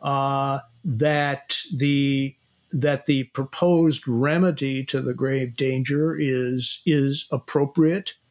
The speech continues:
uh, in scope and scale and likely to be effective. And number three, when you're dealing with employers, uh, that they have the means and the capability of complying with the requirement, whatever it may be.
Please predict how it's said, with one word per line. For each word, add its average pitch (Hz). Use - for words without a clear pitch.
uh, 127
in 127
scope 147
and 113
scale 143
and 123
likely 127
to 127
be 127
effective. 156
And 139
number 147
three, 175
when 147
you're 139
dealing 147
with 123
employers, 139
uh, 139
that 143
they 143
have 131
the 127
means 131
and 135
the 131
capability 117
of 120
complying 123
with 117
the 113
requirement, 120
whatever 120
it 65
may 123
be. 151